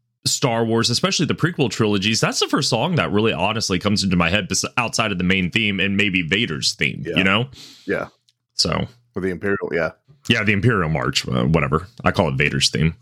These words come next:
Speaker 2: <laughs>
Speaker 1: But, uh, yeah. What else you got?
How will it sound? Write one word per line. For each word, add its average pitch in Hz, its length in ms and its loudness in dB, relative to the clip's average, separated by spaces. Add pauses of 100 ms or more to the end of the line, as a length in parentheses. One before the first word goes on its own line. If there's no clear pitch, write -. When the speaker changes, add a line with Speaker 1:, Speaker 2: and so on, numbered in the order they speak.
(340)
Speaker 2:
<laughs> - 400 -20
Speaker 1:
But, - 1600 -6
uh, 87 180 -2 (200)
yeah. 190 200 0 (500)
What 170 140 2
else 160 100 0
you - 60 0
got? 87 240 0